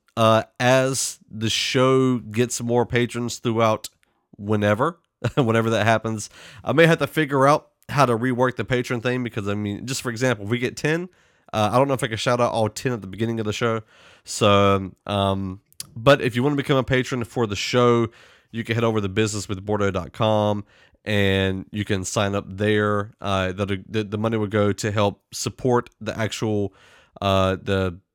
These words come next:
podcast hosting platform on SoundCloud and the website cost. So I do appreciate anybody who wants to help with that.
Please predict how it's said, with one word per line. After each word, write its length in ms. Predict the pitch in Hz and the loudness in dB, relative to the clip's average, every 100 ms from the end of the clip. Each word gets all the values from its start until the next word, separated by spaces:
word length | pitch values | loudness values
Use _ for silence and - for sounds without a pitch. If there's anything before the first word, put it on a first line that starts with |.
| _ - | _ -6
podcast 720 | - 120 104 127 113 107 - - _ _ | 2 2 2 0 2 2 -4 -14 _ _
hosting 440 | - 131 - 123 110 | 0 2 2 -2 0
platform 460 | 120 117 - 113 | 0 0 -2 -2
on 80 | 110 | -2
SoundCloud 640 | - 110 110 113 107 107 104 | -2 -2 0 2 2 2 0
and 100 | 107 | -2
the 80 | 101 | -2
website 420 | 101 95 - 95 | -2 -2 -2 -4
cost. 440 | - 101 98 - - _ - | -2 -2 -2 -4 -16 _ -20
So 380 | - - 98 92 | -14 -4 -2 -2
I 80 | 92 | -2
do 120 | 101 | -2
appreciate 580 | 98 - 131 - 120 - | -4 -2 -4 0 -2 -2
anybody 500 | 135 135 123 120 120 | -2 -2 0 0 0
who 100 | 117 | -2
wants 200 | 110 107 | -4 -4
to 80 | 107 | -4
help 200 | 101 92 | -4 -4
with 100 | 95 | -4
that. 340 | 117 127 127 | 2 4 2